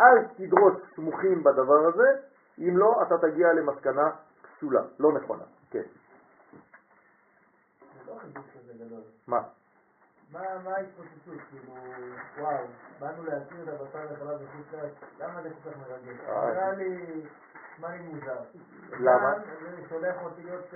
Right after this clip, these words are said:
Speaker 2: מקומות שאני לא זוכר אותם בראש, שגם נאמר את זה בחוץ לארץ ללמוד, ומעניין אותי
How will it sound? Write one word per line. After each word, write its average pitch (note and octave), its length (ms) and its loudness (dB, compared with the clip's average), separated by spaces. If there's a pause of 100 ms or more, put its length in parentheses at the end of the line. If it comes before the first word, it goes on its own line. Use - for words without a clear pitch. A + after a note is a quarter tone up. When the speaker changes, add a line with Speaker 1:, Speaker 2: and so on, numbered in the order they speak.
Speaker 2:
מקומות D#3+ 320 -12
שאני D3 260 -12
לא D#3 220 -8
זוכר D3 180 -10
אותם D#3 240 -12
בראש, F#3 300 -8
שגם E3 280 -12
נאמר D3 320 -8
את C#3+ 60 -14
זה C#3+ 60 -14
בחוץ C#3 300 -14
לארץ C#3 400 -12
ללמוד, D#3 280 -14 (540)
ומעניין D#3+ 260 -10
אותי E3 100 -16